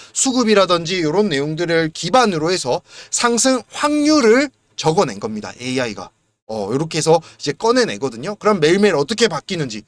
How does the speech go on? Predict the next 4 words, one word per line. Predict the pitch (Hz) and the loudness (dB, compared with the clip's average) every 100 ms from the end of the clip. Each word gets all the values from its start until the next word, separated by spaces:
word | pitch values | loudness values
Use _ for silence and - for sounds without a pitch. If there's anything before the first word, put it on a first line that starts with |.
| _ - | _ -8
우리가 | 147 156 202 254 - _ _ _ _ _ | -4 2 2 2 -4 _ _ _ _ _
에이아이가 | 175 190 214 202 180 | -2 2 4 4 2
분석한 | 160 165 196 196 156 165 131 | -2 -6 -4 -4 -4 -4 -4
내용들 | 107 113 113 170 269 | -6 -8 0 2 2